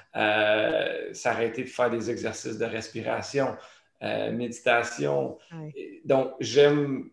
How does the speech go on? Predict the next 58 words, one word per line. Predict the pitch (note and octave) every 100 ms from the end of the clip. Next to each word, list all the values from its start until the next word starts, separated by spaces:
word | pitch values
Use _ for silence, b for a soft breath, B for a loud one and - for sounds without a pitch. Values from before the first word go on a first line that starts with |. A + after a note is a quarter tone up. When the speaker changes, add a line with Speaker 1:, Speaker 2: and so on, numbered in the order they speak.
| _
Speaker 1:
tout | - B3+
cet | D#4 -
aspect-là | C#3 - - C3 B2 C3 C#3 C#3+ B2 - - _ _
du | - C#3
joueur | G#2 B2
de | A2+
hockey | A2 A2 C#3+
parce | B2 A2+
que | A#2 A2
c'est | - -
pas | C3
juste | B2+ D3+ D3
de, | - A2 B B _
de | A#2+
mettre | A#2+ A#2
ses | B2
patins | A2+ C3
et |
de | C3
performer, | - A#2 - G#2+ A2+ A#2
hein. | A2+
Il | A2+
y |
a | A2+
plein, | B2 B2
plein | A#2+ B2
de |
facettes | A#2+ - B2 - B2+
de | -
la | A2
vie | A#2
d'un | A#2
joueur | G#2+ A2+
de | A2+
hockey, | A2+ - C3
puis | B2+ -
je |
suis | -
certain | - B2+
qu'on | -
va | A#2 A#2
en |
parler, | - - B2+ C#3 B B B B A#2
euh, | A2+ A2 G#2+ A2 F2+ - - - _ _
qui, | _ A2 G#2
qui, | - G#2+ G#2
qui | -
doivent | A2 B2 A#2+
être | B2
en | A#2+ A2 A#2+
ordre, | B2+
je | B2
pense, | B2 A#2
pour | A2
être |
capable | - C#3+ A2+ D3+ -
de |
performer. | B2+ - B2 - A2+ A#2+ D3